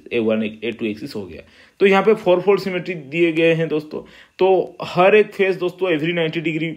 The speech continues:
पोजीशन पे आता है, हर एक फेस दोस्तों यहाँ पे अगर पॉइंट दे देंगे तो ये फेस दोस्तों यहाँ पे आएगा, सेम फेस दोस्तों नाइंटी डिग्री, हर नाइंटी डिग्री में आपको यहाँ पे फेस देखने को मिलेगा। ओके, तो यही है दोस्तों फ़ोर का काम हो गया।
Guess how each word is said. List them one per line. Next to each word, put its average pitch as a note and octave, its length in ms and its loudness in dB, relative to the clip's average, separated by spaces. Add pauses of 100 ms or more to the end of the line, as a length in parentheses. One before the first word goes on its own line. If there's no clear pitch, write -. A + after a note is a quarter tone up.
पोजीशन C#3+ 380 -4
पे C#3 120 0
आता C3 200 -4
है, - 120 -12 (500)
हर C#3 180 4
एक D3+ 180 0
फेस C#3+ 240 4
दोस्तों - 360 -4
यहाँ C3 200 0
पे C#3 120 0
अगर C3 200 2
पॉइंट B2+ 280 -2
दे C3 100 2
देंगे B2+ 360 -6 (320)
तो C3+ 80 0
ये B2+ 180 6
फेस B2+ 200 0
दोस्तों B2+ 280 -2
यहाँ B2 180 0
पे B2+ 160 0
आएगा, A#2+ 280 0 (540)
सेम C#3 260 0
फेस C3+ 180 2
दोस्तों B2+ 320 -2 (200)
नाइंटी B2 240 -2
डिग्री, B2 320 -4
हर F#3 200 0
नाइंटी E3 260 2
डिग्री D3 240 0
में C#3+ 120 -4
आपको C3+ 260 -4
यहाँ A2+ 220 -4
पे E2+ 160 -6 (340)
फेस A#2+ 220 0
देखने G#2+ 340 -6
को A#2 200 -6
मिलेगा। F2+ 440 -16 (500)
ओके, E3 220 0 (340)
तो E3+ 160 2
यही D3+ 160 0
है D#3 100 0
दोस्तों D3 280 -6
फ़ोर C3 240 -4
का C#3 120 -4
काम C3 200 -4
हो B2+ 160 -4
गया। A#2+ 220 -8